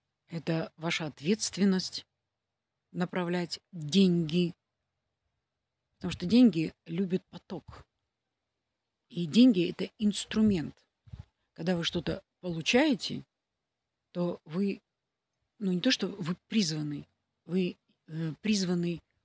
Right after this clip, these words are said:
благодарить. И благодарность бывает разная. Благодарность бывает в виде денег, благодарность бывает в виде объятий,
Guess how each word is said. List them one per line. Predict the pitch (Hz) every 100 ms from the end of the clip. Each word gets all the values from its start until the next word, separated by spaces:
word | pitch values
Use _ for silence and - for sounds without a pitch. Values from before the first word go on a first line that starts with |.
| _
благодарить. | 139 190 175 175 190 156 - - _ _ _ _ _ _ _ _
И | 185 180
благодарность | 180 196 254 277 180
бывает | 185 196 196 180
разная. | 180 180 151 151 151 156
Благодарность | 170 185 226 240 165
бывает | 156 165 160
в |
виде | 190 156
денег, | 135 160 156 - _ _ _ _
благодарность | 180 190 220 226 170 165
бывает | 156 175 175 165
в |
виде | 190 175
объятий, | 156 147 151 147 156